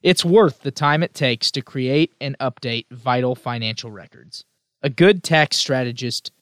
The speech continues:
can help you set up turnkey processes for this. And once you see their cash flow and working capital increase, you might consider offering more sophisticated tax planning advice to your own clients.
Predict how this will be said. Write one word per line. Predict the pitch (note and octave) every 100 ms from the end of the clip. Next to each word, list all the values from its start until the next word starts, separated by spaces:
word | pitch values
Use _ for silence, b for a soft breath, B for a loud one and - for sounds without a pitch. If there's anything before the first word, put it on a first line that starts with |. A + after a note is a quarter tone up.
| _
can | F3+ D3
help | D3+ C#3+
you | C3+
set | - C#3 A#2+
up | A2+
turnkey | - C#3 C#3 C3 A#2+
processes | A2+ A#2+ - - - - -
for | -
this. | - - - - _ _ _
And | - D#3
once | D#3 G3+ -
you | G#3
see | - G3+
their | F#3 D#3+
cash | - D3+ D#3
flow | - E3+ E3+
and | C#3 B2
working | D#3+ - E3
capital | D3 D#3+ D#3+ E3 D3+
increase, | C#3+ - D#3 F3+ - - _ _ _ _ _ _ _
you | C#3 F3+
might | A3 C4
consider | F#3 D#3+ - D3 D3 C3
offering | D3+ D#3 E3 C#3+ C#3
more | D#3+ F#3
sophisticated | - D3 F#3+ E3+ - D3 C3+ B2
tax | - F3 G3+ -
planning | C3 A#2 A2+
advice | A2+ A#2 G#2+ A2+ -
to | B2
your | A#2 -
own | C#3 D3 B2+
clients. | - C2+ - - -